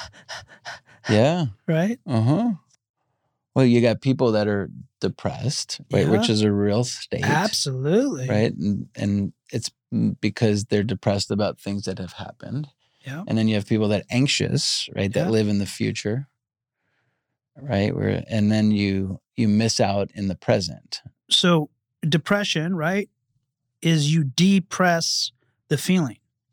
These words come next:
Speaker 1: Mm-hmm.
Speaker 2: So you need to express that feeling. So that's why it's important that what we just talked about, like, when someone passes away, that you just listen.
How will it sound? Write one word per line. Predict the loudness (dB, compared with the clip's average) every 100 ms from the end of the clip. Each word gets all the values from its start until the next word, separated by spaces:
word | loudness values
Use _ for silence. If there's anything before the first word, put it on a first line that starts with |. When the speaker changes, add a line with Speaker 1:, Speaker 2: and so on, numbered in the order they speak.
| -2
Speaker 1:
Mm-hmm. | 0 2 0 -2 _ _ _ -6
Speaker 2:
So | 0 2 2 -2
you | 0 2
need | 2 2
to | -2 -2
express | -6 -6 -6 -4 -2 -4 -4
that | -6 -6
feeling. | -4 -4 -4 -14 _ _ _ _ _ _ -20 _
So | -2
that's | 2 0 0
why | 0 2
it's | 2 -2
important | -2 0 2 2 2
that | 0
what | -2
we | -2
just | -4
talked | 0 2 2
about, | 0 -2 -4
like, | -6
when | -4 -2
someone | 0 0 0
passes | -2 -2 -2 -2
away, | 0 0
that | 0
you | -2
just | -2 -2
listen. | 0 0 -2